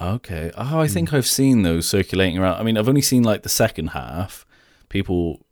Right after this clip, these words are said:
Speaker 1: um, you know, restoring shoes that have been
Speaker 2: Yeah.
Speaker 1: inserted into one's anus.
Speaker 2: Yeah.
Speaker 1: But, um, yeah, I've not, I've not actually seen videos of the first, of, you know, the, uh, the first part of that process. So
Speaker 2: Yeah, 'cause I've actually, um,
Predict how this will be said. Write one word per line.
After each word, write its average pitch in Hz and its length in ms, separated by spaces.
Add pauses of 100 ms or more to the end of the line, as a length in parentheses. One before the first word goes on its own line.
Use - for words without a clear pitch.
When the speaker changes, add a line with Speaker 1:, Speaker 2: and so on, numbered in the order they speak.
(420)
Speaker 1:
um, 85 540 (300)
you - 80
know, 76 260 (760)
restoring 87 800
shoes 80 420
that 76 120
have 82 120
been 73 380 (200)
Speaker 2:
Yeah. 87 280
Speaker 1:
inserted 82 540
into 76 200
one's 80 280
anus. 78 500
Speaker 2:
Yeah. 76 240 (640)
Speaker 1:
But, 87 300
um, 85 420
yeah, 113 240
I've 101 100
not, 127 180
I've 101 100
not 120 180
actually 101 260
seen 101 480
videos 95 340
of 92 80
the 95 60
first, 98 480 (120)
of, - 460 (240)
you 98 80
know, 76 160 (960)
the, 95 240
uh, 82 100
the 85 100
first 95 320
part 92 240
of 95 80
that 85 160
process. - 440
So 90 280
Speaker 2:
Yeah, 131 160
'cause 107 180
I've 113 100
actually, 101 400
um, 98 280